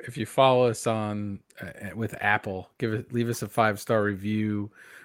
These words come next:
write something up in there. That would be fantastic. On Spotify, you can't write a review, but you can give a rating. I went in there recently to look and see. We had all these, like, five-star or whatever high ratings on there, but,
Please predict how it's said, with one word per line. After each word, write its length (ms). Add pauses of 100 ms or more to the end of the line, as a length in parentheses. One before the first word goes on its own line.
(120)
write 240
something 360
up 220
in 160
there. 400
That 140
would 80
be 100
fantastic. 840
On 80
Spotify, 760
you 100
can't 280
write 260
a 40
review, 420
but 120
you 60
can 160
give 140
a 60
rating. 520
I 60
went 200
in 60
there 140
recently 400
to 80
look 240
and 120
see. 360 (420)
We 60
had 100
all 160
these, 320
like, 180
five-star 760
or 120
whatever 440
high 180
ratings 560
on 160
there, 240
but, 220